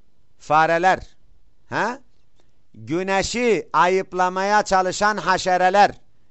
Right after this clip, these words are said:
Gelin kitabınıza bakın. Bu emri veren kim?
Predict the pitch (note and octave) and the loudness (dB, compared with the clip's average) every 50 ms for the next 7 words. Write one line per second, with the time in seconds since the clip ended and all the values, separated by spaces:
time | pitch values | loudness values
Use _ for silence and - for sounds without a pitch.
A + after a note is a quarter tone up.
0 | - - G2+ B2 D3+ F3 F#3 F3+ E3 - D#3 D3 - D3+ D3+ C#3+ D3+ D3+ C#3+ C#3+ | -20 -14 -6 -4 -2 -2 -2 -6 -8 -10 -10 -4 -4 -4 -4 -4 -8 -8 -2 0
1 | F3+ F#3+ F3+ F#3+ E3+ - - B2+ G2 - - - - - - - - - - - | 0 2 2 2 0 0 -4 -12 -12 -14 -18 -20 -20 -20 -20 -20 -20 -20 -20 -20
2 | - - - - - - - - - - - - - - - - G2 G#2+ C#3+ E3+ | -20 -20 -20 -20 -20 -20 -20 -20 -20 -20 -20 -20 -20 -20 -20 -20 -12 -8 -4 -2
3 | G3+ A3+ G#3+ - - - - - D3 D3+ D#3 E3 F3+ G3 G3 F3+ D#3+ F3 F3 F3+ | -2 -2 -4 -6 -14 -16 -8 -6 -6 -6 -4 -2 -2 0 0 0 0 0 0 0
4 | F#3+ G3 F#3 - - G#3+ A#3+ A#3 F3+ A#2+ - | 0 -2 -4 -6 -6 -6 -6 -4 -6 -8 -12